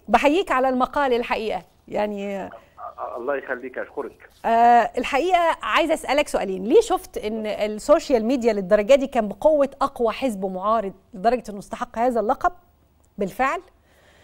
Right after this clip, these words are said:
Speaker 1: آه، وهل يا ترى ده يخلينا نشوفه بحاجة جيدة ولا نشوفه بحاجة خطرة؟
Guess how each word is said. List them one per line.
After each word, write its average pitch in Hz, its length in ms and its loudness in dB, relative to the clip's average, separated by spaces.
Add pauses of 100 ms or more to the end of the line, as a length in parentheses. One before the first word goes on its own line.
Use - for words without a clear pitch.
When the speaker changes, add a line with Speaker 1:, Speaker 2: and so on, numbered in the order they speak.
(240)
Speaker 1:
آه، 202 560 4
وهل 262 1200 0
يا 359 100 0
ترى 277 400 0
ده 185 180 0
يخلينا 269 480 0
نشوفه 254 560 0
بحاجة 294 320 2
جيدة 269 400 2
ولا 240 120 2
نشوفه 277 260 -6
بحاجة 262 240 -2
خطرة؟ 196 460 -4